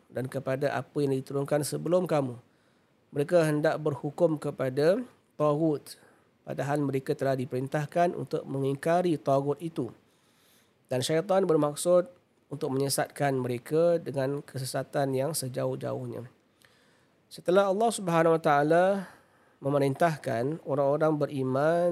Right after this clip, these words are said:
untuk taat kepada Allah dan Rasulnya serta kepada para pemimpin, kemudian Allah menyebutkan kehairanannya terhadap orang-orang munafik yang mengaku beriman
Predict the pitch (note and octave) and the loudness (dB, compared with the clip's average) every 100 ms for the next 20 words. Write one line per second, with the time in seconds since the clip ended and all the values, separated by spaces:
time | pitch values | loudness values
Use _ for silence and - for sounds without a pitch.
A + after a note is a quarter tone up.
0 | E3+ C#3 D#3 D3+ - C#3+ D#3+ C3+ C#3+ C3 | -2 -4 -2 0 2 2 2 0 -2 0
1 | B2 B2 C3 C#3+ D#3 C3 B2+ B2+ - F#3 | 0 0 2 4 4 2 0 0 2 2
2 | G3 D3+ C3 C#3 C#3 - D#3 D3+ D3+ C#3+ | 4 4 2 2 -2 -2 0 0 -2 -4
3 | B2+ C#3 C3 B2+ C#3+ D3+ C3+ C3+ C#3 C3+ | -2 0 0 0 0 2 2 2 2 0
4 | A2+ A#2+ G3 A#3+ - - _ _ _ _ | 0 0 0 -2 -12 -20 _ _ _ _
5 | - C#3+ F3+ F3+ E3 F3+ D#3+ D3+ D3+ D#3+ | -4 4 4 4 4 4 4 2 2 2
6 | D#3+ - D3 D3+ D#3+ - _ _ _ _ | -2 0 0 0 -4 -12 _ _ _ _
7 | _ _ - E3+ C#3+ E3 E3 D#3+ C#3+ C3 | _ _ 0 0 0 2 4 4 2 0
8 | C#3 E3 D3+ G#2 - _ _ _ D#3 D3+ | 2 4 2 0 -8 _ _ _ -8 -6
9 | C#3+ C3+ C#3+ C#3+ C#3 B2 B2+ C3+ C#3+ C#3 | -4 -4 0 0 -2 -2 -2 0 0 -2
10 | B2 C3 C#3 D3+ E3 - B2+ - B2+ A#2+ | -2 0 2 2 0 0 -4 -4 -4 -2
11 | B2+ D3 D#3 G3 F3 D3 C#3+ C3 A2+ C3+ | 0 0 0 0 2 2 2 0 -2 -2
12 | B3+ | -2